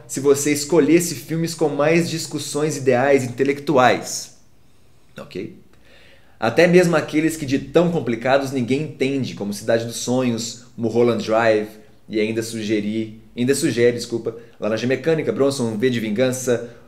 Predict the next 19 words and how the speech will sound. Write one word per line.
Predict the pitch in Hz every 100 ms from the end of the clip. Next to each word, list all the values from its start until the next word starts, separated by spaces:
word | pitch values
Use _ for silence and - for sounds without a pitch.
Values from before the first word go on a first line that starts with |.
| - -
Homem | 135 151
da | 135 131
Máfia, | 135 135 131 131 127 123 - - - - - - -
Jogos | - 113 147 156
Trapaças | 156 147 - 143 147 143 123 - - - - - - - - - - - - - - -
e | 120
Dois | 135 135
Cães | 139 123
Fumegantes, | 123 107 127 151 151 160 - - - -
Snatch, | - 139 151 165 170 - - - - - - - - - -
Silêncio | - 135 160 151
dos | 131
Inocentes, | 139 123 160 170 170 160
Sétimo | - - 151 147 131
Selo, | 123 - 156 160 156 151 -
A | 120
Outra | 139
História | 139 147 139
Americana." | 123 117 143 151 147 143 -